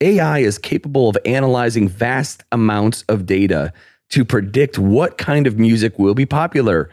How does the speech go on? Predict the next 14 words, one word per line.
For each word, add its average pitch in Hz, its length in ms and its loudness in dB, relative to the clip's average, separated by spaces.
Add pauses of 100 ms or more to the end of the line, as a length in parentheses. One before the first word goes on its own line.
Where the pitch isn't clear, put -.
(260)
This 123 200 -2
could 131 180 -2
lead 107 220 0
to 110 80 0
homogenization 110 880 0
of 139 100 0
music, 123 480 0 (240)
as 110 220 -2
A 139 180 2
I 139 180 0
generated 110 460 0
songs 98 340 -2
could - 200 -6
be 101 120 0